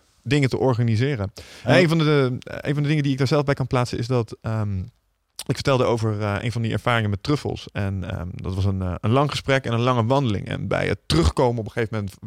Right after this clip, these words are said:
Speaker 1: van waar we vertrokken waren, waren ook een boel van onze vrienden.
Speaker 2: Mhm.
Speaker 1: En, ehm, wat ik daar heel duidelijk, eh, aan overhield, is op een gegeven moment kom je daar, eh, tussen die gasten en ze waren, "Hey, waar waren jullie?" En, eh, "Alles goed met jullie?" Een bepaalde bezorgdheid.
Speaker 2: Mhm.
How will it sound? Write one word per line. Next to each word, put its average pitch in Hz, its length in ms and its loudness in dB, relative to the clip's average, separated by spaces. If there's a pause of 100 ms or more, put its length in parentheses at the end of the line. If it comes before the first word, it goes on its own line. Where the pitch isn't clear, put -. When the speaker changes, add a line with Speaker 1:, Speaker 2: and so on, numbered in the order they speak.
Speaker 1:
van 113 140 -4
waar 110 120 4
we 104 60 4
vertrokken 135 300 -2
waren, 98 160 0
waren 104 140 -2
ook 110 100 -2
een 113 80 -2
boel 123 120 0
van 110 140 -4
onze 95 180 -4
vrienden. 120 360 -4 (120)
Speaker 2:
Mhm. 113 140 -6 (480)
Speaker 1:
En, 110 440 -2
ehm, 101 280 -4 (260)
wat 113 260 2
ik 165 120 2
daar 135 160 6
heel 131 220 4
duidelijk, 123 440 4
eh, - 220 -12
aan 98 140 -4
overhield, 127 280 0
is - 80 -6
op - 60 -6
een 117 60 -6
gegeven 135 200 2
moment 120 40 -6
kom 139 160 -2
je 127 60 2
daar, 110 260 4
eh, - 120 -4 (100)
tussen 156 240 0
die 117 100 2
gasten 135 280 2
en 139 60 0
ze 117 60 0
waren, 147 180 -4
"Hey, 160 100 -2
waar 185 100 0
waren 185 200 2
jullie?" 151 280 0
En, 120 260 -2
eh, - 140 -8
"Alles 170 240 0
goed 196 160 0
met 156 160 -2
jullie?" 135 240 2
Een 120 80 0
bepaalde 123 380 2
bezorgdheid. 123 840 0
Speaker 2:
Mhm. 123 140 -2